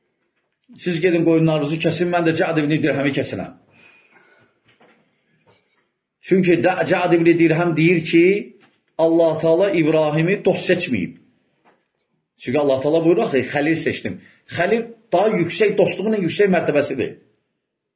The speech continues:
Yəni, sevgi sifətini inkar eləyib Allahın. Əşarilər deyirlər, Allah sevmir.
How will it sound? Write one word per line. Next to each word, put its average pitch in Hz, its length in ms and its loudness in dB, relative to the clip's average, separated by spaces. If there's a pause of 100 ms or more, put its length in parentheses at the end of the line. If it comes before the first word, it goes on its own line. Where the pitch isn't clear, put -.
(960)
Yəni, 135 180 0 (580)
sevgi 127 440 -4
sifətini 117 400 -6
inkar 107 300 -4
eləyib 71 280 -10 (440)
Allahın. 64 420 -10 (1080)
Əşarilər 139 480 -2
deyirlər, 92 260 -4
Allah 143 160 0
sevmir. 147 400 -4